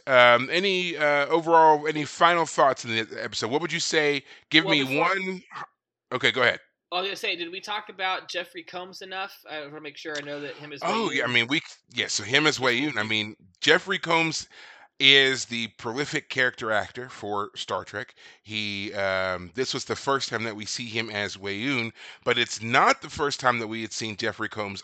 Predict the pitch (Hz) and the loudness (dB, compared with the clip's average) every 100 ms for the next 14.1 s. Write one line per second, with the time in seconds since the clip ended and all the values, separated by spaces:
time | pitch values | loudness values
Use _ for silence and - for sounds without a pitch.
0 | - 113 113 107 104 - 110 110 - 110 | -2 2 4 2 -4 -16 -16 -14 -10 -8
1 | 101 - 139 123 92 - - - - 98 | -8 -4 -2 -2 -4 -10 -20 -18 -14 -10
2 | 98 95 104 139 117 - _ 101 104 101 | -8 -6 -2 0 0 -2 _ -4 -2 -2
3 | 98 104 110 - 113 101 90 95 98 92 | -2 -4 -4 -6 -4 -4 -6 -6 -2 -2
4 | 90 - - 101 98 95 95 98 104 110 | -4 -8 -16 -8 -6 -6 -8 -10 -6 -6
5 | 113 98 95 82 98 92 92 95 - 82 | -6 -8 -10 -12 -14 -12 -12 -14 -14 -8
6 | - - 107 104 - 95 - 110 110 127 | -4 0 0 -2 -10 -16 -12 -6 -2 0
7 | 143 - - - - 92 92 107 104 95 | -2 -6 -20 -20 -14 -10 -4 -2 -2 -4
8 | 92 104 - - 104 98 - 123 117 110 | -8 -8 -10 -10 -8 -8 -6 0 2 4
9 | 104 104 _ - 117 113 120 117 120 123 | 2 0 _ -4 -4 -2 -2 0 -2 -4
10 | 127 110 107 104 95 104 110 123 120 147 | -10 -8 -6 -6 -6 -2 0 -2 -6 -6
11 | 165 - - _ 139 160 131 - 110 110 | -8 -10 -20 _ -8 -8 -8 -4 -2 0
12 | 110 110 107 107 - 101 101 98 98 95 | 2 2 0 -4 -4 0 2 4 2 0
13 | 110 135 123 117 117 120 139 143 120 104 | -2 -2 -4 -8 -8 -2 0 0 -2 -4
14 | 107 | -6